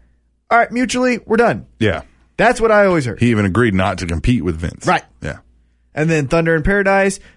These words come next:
Speaker 1: you throw in the wrestlers, you throw
Speaker 2: Yep.
Speaker 1: in that sweet contract, gazillion dollars, do whatever you want. Of course you're gonna take it.
Speaker 2: Yeah.
Speaker 1: Vince would have took it.
Speaker 2: Yeah.
Speaker 1: Anyhow, going back to this. The history of wrestling forever and ever, just like you said, Orton, right?
Speaker 2: Yeah.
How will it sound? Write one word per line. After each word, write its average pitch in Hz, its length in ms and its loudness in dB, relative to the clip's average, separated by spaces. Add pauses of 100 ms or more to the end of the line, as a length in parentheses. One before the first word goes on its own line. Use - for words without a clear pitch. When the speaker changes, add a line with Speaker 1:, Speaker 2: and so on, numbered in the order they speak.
Speaker 1:
you 120 120 -6
throw 151 200 0
in 143 80 -2
the 135 60 -4
wrestlers, 196 500 0
you 123 80 -6
throw 135 160 -2
Speaker 2:
Yep. 196 100 2
Speaker 1:
in 131 60 -6
that 135 100 -6
sweet - 260 -6
contract, 190 520 -2 (340)
gazillion 156 600 -2
dollars, 220 520 0 (720)
do 135 140 0
whatever 117 200 -2
you 104 80 -4
want. 208 340 0
Of - 220 -20
course 123 280 -4
you're 117 100 -6
gonna 107 140 -6
take 104 120 -10
it. 107 160 -10
Speaker 2:
Yeah. 123 260 -2
Speaker 1:
Vince 147 260 -2
would 110 100 -4
have 101 60 -10
took 107 200 -10
it. 82 200 -14
Speaker 2:
Yeah. 123 280 -2 (280)
Speaker 1:
Anyhow, 208 260 0 (260)
going 180 200 0
back 180 180 0
to 170 60 -8
this. 143 260 -4 (840)
The 110 60 -6
history 226 320 -4
of 220 140 -6
wrestling 175 400 -2
forever 165 360 0
and 180 80 -2
ever, 113 300 -4
just 262 180 -4
like 277 160 -2
you 247 60 -4
said, 208 300 0
Orton, 175 340 0 (180)
right? 208 320 0 (100)
Speaker 2:
Yeah. 113 220 0